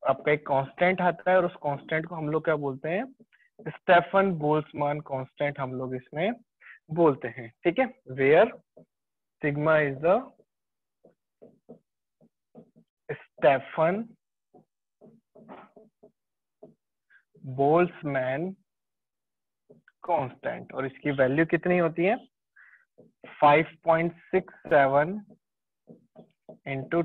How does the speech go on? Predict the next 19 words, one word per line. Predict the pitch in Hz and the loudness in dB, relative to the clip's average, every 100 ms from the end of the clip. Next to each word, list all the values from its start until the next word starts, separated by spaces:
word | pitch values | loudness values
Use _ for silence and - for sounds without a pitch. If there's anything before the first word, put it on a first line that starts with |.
| 170 | 0
ten | 139 139 | -2 0
raised | 143 - - | -4 -6 -6
to | 160 147 | -6 0
power | 139 131 135 143 151 - _ 131 | 0 2 2 2 2 -4 _ -4
minus | 127 131 151 151 _ _ 147 | -4 -2 -4 -6 _ _ -4
eight | 151 151 160 - 208 208 _ _ _ _ _ _ _ _ _ 127 127 | -2 0 -4 -6 -10 -10 _ _ _ _ _ _ _ _ _ -20 -10
watt | 143 143 160 180 - - - _ _ - | 0 4 6 4 0 -20 -20 _ _ 0
per | 143 151 | 2 2
meter | 151 135 135 147 143 - | -4 -10 -6 -6 -6 -10
square | - 139 131 131 151 165 - _ _ _ _ _ - | -4 0 2 0 -2 -6 -16 _ _ _ _ _ -4
Kelvin | 127 123 127 147 180 - _ _ _ - | -2 -2 -6 -8 -8 -12 _ _ _ -10
four। | 139 127 _ _ _ - | -8 -8 _ _ _ -14
ठीक | 190 | -10
है, | 202 - - _ 139 | -12 -14 -20 _ -8
ये | 147 | -4
क्या | 165 | -2
हो | 151 143 | 0 0
गया | 156 | 0
आपका? | 139 - 180 | -2 -2 -2